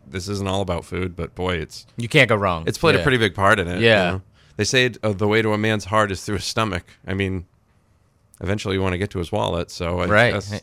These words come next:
Speaker 1: I mean, I, I, that
Speaker 2: Fastest way there, right?
Speaker 1: Fastest way there.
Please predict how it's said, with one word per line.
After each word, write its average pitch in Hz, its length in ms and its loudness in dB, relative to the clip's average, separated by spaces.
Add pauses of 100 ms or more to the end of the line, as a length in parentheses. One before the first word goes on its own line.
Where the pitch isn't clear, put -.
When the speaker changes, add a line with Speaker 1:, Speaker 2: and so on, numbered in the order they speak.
Speaker 1:
I 98 80 -6
mean, 98 220 -6 (180)
I, 90 60 -8 (520)
I, 101 120 2 (480)
that 110 120 -4
Speaker 2:
Fastest 107 400 2
way 107 120 2
there, 101 240 2
right? 92 300 -2
Speaker 1:
Fastest 117 400 0
way 104 120 0
there. 92 200 -4